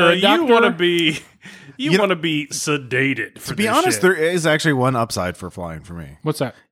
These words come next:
Speaker 3: It's a, it's, for me, it's, uh, I get a lot of reading and podcast listening done because I have nothing else to do.
Speaker 2: Oh, I do listen to podcasts almost,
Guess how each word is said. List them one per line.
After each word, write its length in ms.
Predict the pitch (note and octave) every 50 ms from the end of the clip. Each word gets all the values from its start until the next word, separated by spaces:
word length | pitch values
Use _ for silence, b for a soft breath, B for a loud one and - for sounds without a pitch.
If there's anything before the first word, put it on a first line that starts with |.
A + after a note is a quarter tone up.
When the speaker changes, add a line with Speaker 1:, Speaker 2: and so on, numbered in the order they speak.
| _ -
Speaker 3:
It's 180 | C#3+ C#3+ -
a, 140 | D#3 D3 D3 - D3+
it's, 300 | C#3 C#3 C3+ C3 - -
for 180 | - - C#3 C3+
me, 280 | C#3+ E3 G#3 G3+ D3 C#3
it's, 600 | - B2+ B2+ B2 A#2+ - - - - - - - _ -
uh, 560 | A2+ G#2+ G#2+ G#2+ G#2 G#2 G2+ G2 G2 G2 F#2+ - _
I 120 | - A#2 A2
get 160 | G#2 D3 C#3
a 40 | B2
lot 220 | A2+ A#2+ B2+ A#2
of 160 | G2+ F2 E2+
reading 380 | F2 G2+ A#2+ C#3 E3+ F#3 F3+ D#3+
and 140 | A2 F#2+ -
podcast 520 | - - B2+ B2+ - - F#2 D#2+ - -
listening 320 | E2+ E2 - E2+ E2 E2
done 240 | D2+ D#2 C#2+ C2 B1+ C#2
because 300 | G2 F#2+ - A2+ G2 G#2+
I 100 | G#2 A2
have 240 | A#2+ A2+ G#2+ F#2
nothing 420 | G#2+ G#2+ A2 A#2 A2 G2+ A2 G#2+ G2+
else 140 | G2+ G2 -
to 100 | - G2+
do. 180 | A#2 F3 F3 - - -
Speaker 2:
Oh, 300 | F3+ F3 D3 A#2+ A#2 - _ -
I 120 | E3 E3
do 160 | D#3 D#3+ G3 G#3
listen 220 | G3+ G3+ - G#3+
to 60 | G3+
podcasts 440 | - G#3 F3+ D3+ D3+ D#3+ C#3 C3+ -
almost, 320 | - D3+ D#3 D#3 D3+ -